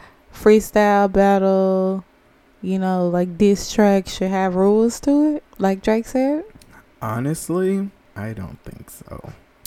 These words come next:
Speaker 2: I mean, the only reason why I say this, I mean, yeah, lines go a little far, but it's the delivery of the line.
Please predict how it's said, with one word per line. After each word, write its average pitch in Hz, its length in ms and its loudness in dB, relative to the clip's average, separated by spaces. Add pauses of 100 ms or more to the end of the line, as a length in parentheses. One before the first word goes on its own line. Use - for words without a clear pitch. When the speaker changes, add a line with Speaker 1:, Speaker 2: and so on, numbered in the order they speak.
(140)
Speaker 2:
I 151 60 2
mean, 151 460 2 (480)
the 143 180 4
only 185 240 0
reason 175 260 0
why 131 180 0
I 127 40 -2
say 127 200 -2
this, 127 300 -2
I 160 40 2
mean, 170 220 0
yeah, 165 360 0 (440)
lines 139 480 -4
go 139 240 0
a - 20 2
little 120 280 -2
far, 131 640 -2 (640)
but 123 360 0 (120)
it's 156 240 -2
the 185 220 2
delivery 110 1160 -6 (220)
of 98 220 -10
the 98 100 -8
line. 101 580 -10